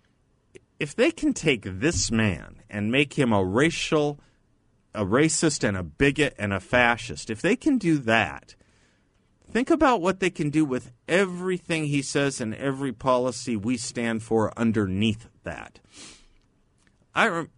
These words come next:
remember it was with a, I, hmm, can I use names here? I don't know.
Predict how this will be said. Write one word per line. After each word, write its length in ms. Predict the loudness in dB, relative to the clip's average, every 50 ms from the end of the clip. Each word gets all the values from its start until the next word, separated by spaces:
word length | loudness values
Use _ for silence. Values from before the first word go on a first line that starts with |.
| -20 -12
remember 400 | -6 -2 -2 0 0 0 -2 -4
it 60 | -4 -10
was 220 | -14 -12 -6 -4
with 140 | -4 -4 -4
a, 60 | -6 -16 -14 -8
I, 180 | -6 -6 -6 -6 -8 -20 -20 _ _ _ _ _ _
hmm, 240 | -12 -10 -8 -8 -10 -10 -10
can 120 | -8 -6 -6
I 40 |
use 280 | -4 -4 -4 -6 -6 -6
names 300 | -4 -4 -4 -4 -4 -6
here? 220 | -6 -6 -6 -4 -4
I 100 | -2 -2
don't 160 | -2 -2 -4
know. 160 | -6 -8 -12